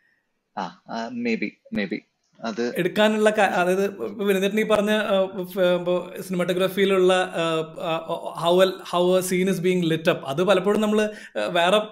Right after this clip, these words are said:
Speaker 2: കാര്യങ്ങൾ മനസ്സിലുണ്ടെങ്കിൽ അത് പലപ്പോഴും മിസ്സായി പോകും. നമ്മള്
Speaker 1: അതെ.
Speaker 2: if you're not there,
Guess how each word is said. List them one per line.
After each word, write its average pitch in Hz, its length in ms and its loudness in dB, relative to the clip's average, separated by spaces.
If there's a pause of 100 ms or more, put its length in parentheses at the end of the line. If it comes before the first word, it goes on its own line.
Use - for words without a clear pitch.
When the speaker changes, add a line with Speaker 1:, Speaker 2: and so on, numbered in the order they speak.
(240)
Speaker 2:
കാര്യങ്ങൾ 202 300 2
മനസ്സിലുണ്ടെങ്കിൽ 202 540 2
അത് 202 100 4
പലപ്പോഴും 196 340 4
മിസ്സായി 196 280 2
പോകും. 135 200 -6 (220)
നമ്മള് 165 280 0
Speaker 1:
അതെ. 175 160 -6
Speaker 2:
if 185 60 -8
you're 160 220 0
not 165 260 2
there, 175 240 4